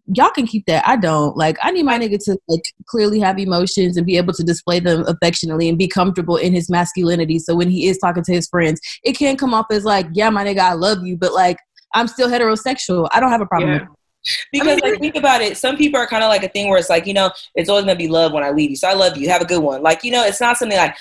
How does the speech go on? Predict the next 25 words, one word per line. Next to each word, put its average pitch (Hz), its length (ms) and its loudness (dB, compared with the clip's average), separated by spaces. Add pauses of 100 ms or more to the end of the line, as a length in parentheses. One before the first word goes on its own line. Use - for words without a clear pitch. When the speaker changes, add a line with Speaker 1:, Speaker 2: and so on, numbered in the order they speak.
(240)
Speaker 3:
"I 170 60 -6
love 160 300 0
you 156 100 -2
and 147 80 0
I 147 60 0
wanna 151 200 0
be," 156 180 -2
it's 165 120 -4
like, 190 100 2
"I 170 100 4
love 185 300 0
you. 156 140 -2
Like, 151 260 2 (240)
have 190 200 4
a 196 40 -4
good 208 200 -2
one." 151 220 2
Like, 139 260 0 (600)
send 190 240 -2
you 185 100 2
off 175 140 0
in 165 100 -4
good 160 220 -2
grace. 165 260 0
Like, 151 180 0